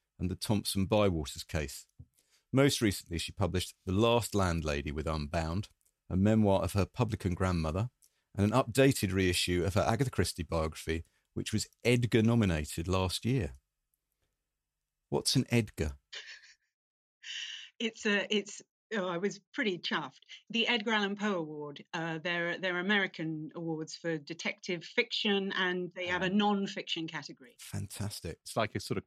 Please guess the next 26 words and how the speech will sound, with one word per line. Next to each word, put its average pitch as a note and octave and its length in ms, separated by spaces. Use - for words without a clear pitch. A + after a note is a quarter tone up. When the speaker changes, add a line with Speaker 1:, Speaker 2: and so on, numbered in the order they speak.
Speaker 3:
the G2 80
crime F#2+ 340
writer E2+ 360
kind E2+ 140
of, D#2+ 60
you F#2 140
know, D#2+ 120
d-, F#2 80
deep G2 220
C G2+ 220
W F2+ 320
A E2+ 320
kind E2+ 120
of D#2+ 60
thing D#2+ 220
here, E2 200
but D#2 220
even E2+ 260
more E2+ 220
prestigious. - 540
Speaker 2:
And F#3+ 100
a, F#3+ 140
and G3 120
a - 100
better A#3 220
ceremony. E3+ 640